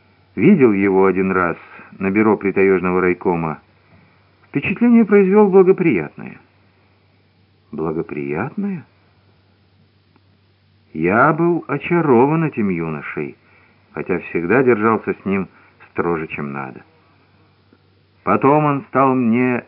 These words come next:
ненавистен. Были ли к этому основания? Были. И остались.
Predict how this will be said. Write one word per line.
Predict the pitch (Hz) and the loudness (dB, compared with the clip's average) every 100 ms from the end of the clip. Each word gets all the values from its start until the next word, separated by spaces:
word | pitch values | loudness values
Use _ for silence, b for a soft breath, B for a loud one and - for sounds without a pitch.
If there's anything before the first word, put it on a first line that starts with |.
| - | -6
ненавистен. | 101 110 98 95 101 - 87 73 - _ _ _ _ _ _ _ _ _ b b b b b b b _ - | -2 0 0 0 -2 -6 -12 -12 -20 _ _ _ _ _ _ _ _ _ b b b b b b b _ -14
Были | 85 135 160 156 | 2 4 6 6
ли | 151 147 | 4 2
к | 139 | 0
этому | 151 139 139 | -4 -4 -2
основания? | 135 117 123 139 175 123 76 71 71 _ _ _ _ _ _ _ _ _ _ B B B | -2 -4 -2 0 0 0 -4 -10 -16 _ _ _ _ _ _ _ _ _ _ B B B
Были. | 87 101 95 95 82 - _ _ _ _ _ _ _ _ _ | 0 2 4 2 -2 -8 _ _ _ _ _ _ _ _ _
И | 123 | 0
остались. | 110 107 - 104 113 123 123 | 0 0 -2 2 2 2 -2